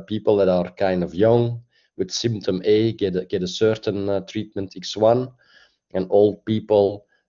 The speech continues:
um, with the same symptom A but are, are slightly older,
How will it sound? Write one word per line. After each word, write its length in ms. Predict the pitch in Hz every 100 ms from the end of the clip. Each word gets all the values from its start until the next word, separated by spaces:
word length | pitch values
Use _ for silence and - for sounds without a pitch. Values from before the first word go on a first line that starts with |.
| _
um, 280 | 92 95 92
with 120 | 95
the 100 | -
same 320 | - 110 110 107
symptom 480 | - 107 98 101 95
A 320 | 95 98 101
but 260 | 90 90 -
are, 340 | 87 90 -
are 160 | 85 85
slightly 500 | - 98 98 95 90
older, 320 | 98 107 107